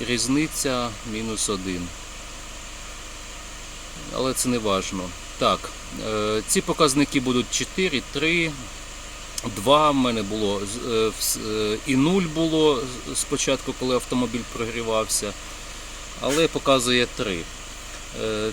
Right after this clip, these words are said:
це робочий тиск, е, цього автомобіля вихлопних газів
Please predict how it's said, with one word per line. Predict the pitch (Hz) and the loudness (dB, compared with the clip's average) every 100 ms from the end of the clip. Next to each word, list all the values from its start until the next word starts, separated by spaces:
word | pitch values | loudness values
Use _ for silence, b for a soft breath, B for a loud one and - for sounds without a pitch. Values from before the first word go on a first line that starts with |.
| - | 0
це | 190 180 | 2 4
робочий | 170 156 147 151 127 - 120 - | 4 2 6 8 8 6 0 0
тиск, | 120 110 - - 117 | 0 4 4 2 0
е, | 107 104 101 101 104 107 107 - - | 0 2 0 0 0 -2 -6 -8 -2
цього | 120 107 104 101 101 - - - - - | 0 2 2 2 0 -6 -10 -12 -12 -6
автомобіля | 123 - 123 120 110 120 165 185 202 202 - - 139 | -4 -2 2 2 2 0 2 2 0 -2 -8 -12 -4
вихлопних | 143 147 170 175 170 | -2 0 -2 -2 0
газів | 147 160 147 156 | 4 4 4 0